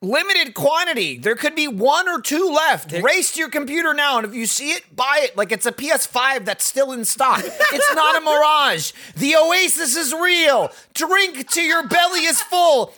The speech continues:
Speaker 1: and your camel back is humpy. <laughs>
Speaker 2: But that's why we told everyone to sign up to get notified, 'cause I know before we let everyone know,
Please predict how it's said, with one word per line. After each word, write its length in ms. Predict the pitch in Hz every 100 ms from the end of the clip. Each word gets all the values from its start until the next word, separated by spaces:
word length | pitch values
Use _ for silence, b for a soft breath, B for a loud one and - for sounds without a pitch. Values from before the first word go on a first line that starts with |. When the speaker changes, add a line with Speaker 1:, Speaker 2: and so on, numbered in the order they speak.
| _
Speaker 1:
and 160 | 285 339
your 200 | 330 247
camel 640 | - 302 330 349 349 294
back 380 | 330 330 320 330
is 180 | 277 233
humpy. 560 | 277 320 - 233 185 -
<laughs> 40 | 539 640 740 659 622 622 679 - 622 640 - - - - _ - _ - - _ _ - B B B B B B - - -
Speaker 2:
But 120 | 190
that's 220 | 233 240
why 140 | 285 285
we 100 | 262
told 240 | 254 262
everyone 380 | 262 262 262 254
to 60 |
sign 220 | - 240 247
up 120 | -
to 80 | 220
get 160 | -
notified, 580 | 202 226 214 202 185 175
'cause 160 | 196 190
I 80 |
know 240 | 190 214 220
before 440 | 208 143 220 247
we 260 | 190 240 294
let 200 | 269 233
everyone 440 | 202 190 185 180
know, 360 | 160 151 151